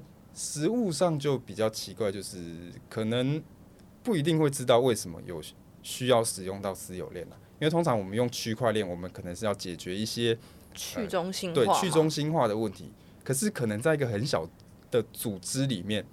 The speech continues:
Speaker 1: 它不需要去中心化。比方说一个小公司的老板好了，
Speaker 2: 嗯。
Speaker 1: 对，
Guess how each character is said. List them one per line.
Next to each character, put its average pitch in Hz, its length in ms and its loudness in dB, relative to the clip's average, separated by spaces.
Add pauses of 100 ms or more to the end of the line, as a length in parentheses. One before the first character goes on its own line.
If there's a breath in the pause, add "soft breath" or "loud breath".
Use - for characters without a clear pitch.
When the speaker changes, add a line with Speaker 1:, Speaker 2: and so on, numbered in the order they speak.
(120)
Speaker 1:
它 143 140 -2
不 139 160 -4
需 120 200 -4
要 110 140 8
去 104 180 -4
中 90 220 -2
心 87 160 -10
化。 90 180 -10 (540 loud breath)
比 113 60 -4
方 117 100 2
说 131 100 4
一 131 40 4
个 120 80 4
小 95 200 2
公 110 220 2
司 110 220 -6
的 101 200 2 (1400)
老 98 160 4
板 101 220 2
好 80 80 -12 (100)
了， - 80 -6
Speaker 2:
嗯。 180 280 -6 (100)
Speaker 1:
对， 98 160 0